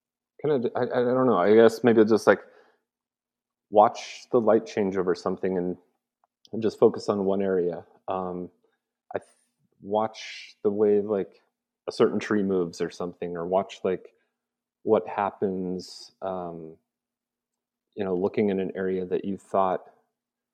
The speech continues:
"Oh, it's all in the shade, so there's not gonna be any good light." Well, did you look down there?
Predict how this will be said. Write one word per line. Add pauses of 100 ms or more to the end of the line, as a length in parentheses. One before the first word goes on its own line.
(580)
"Oh,
it's
all
in
the
shade,
so
there's
not
gonna
be
any
good
light."
Well, (600)
did
you
look
down
there?